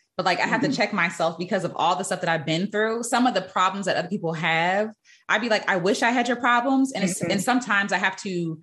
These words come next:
Speaker 1: like, I feel like I'm empathetic in general, but I feel like
Speaker 2: Yeah.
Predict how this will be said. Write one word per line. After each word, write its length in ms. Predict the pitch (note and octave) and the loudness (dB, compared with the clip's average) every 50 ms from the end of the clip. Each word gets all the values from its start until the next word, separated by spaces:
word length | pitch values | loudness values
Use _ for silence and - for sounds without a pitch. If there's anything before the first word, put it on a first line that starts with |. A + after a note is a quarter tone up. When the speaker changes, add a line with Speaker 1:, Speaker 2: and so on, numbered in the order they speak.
| _ _ _ _ - | _ _ _ _ -2
Speaker 1:
like, 180 | G3+ G#3+ G#3+ - - _ _ _ _ _ - | -2 -2 -2 -4 -16 _ _ _ _ _ -2
I 80 | - C#4 | -2 0
feel 120 | D4 F#4+ | 2 2
like 80 | G4 F4 | 2 2
I'm 180 | A#3+ F3 F#3 G#3+ | 2 0 0 0
empathetic 280 | A3 F3+ E3+ D#3+ E3 | 0 0 0 0 0
in 120 | E3 C3+ C#3 | 0 -2 -2
general, 420 | D3 C#3+ D3+ E3+ F3 F3+ G3 F#3 | -2 0 0 0 0 0 -2 0
but 80 | D#3+ E3+ | 0 0
I 60 | E3+ | 0
feel 220 | - - G#3 F#3 F3+ | 0 0 0 0 2
like 220 | E3+ D#3+ D#3 D3+ | 2 2 2 2
Speaker 2:
Yeah. 160 | E3 C#3 C#3 | 2 0 0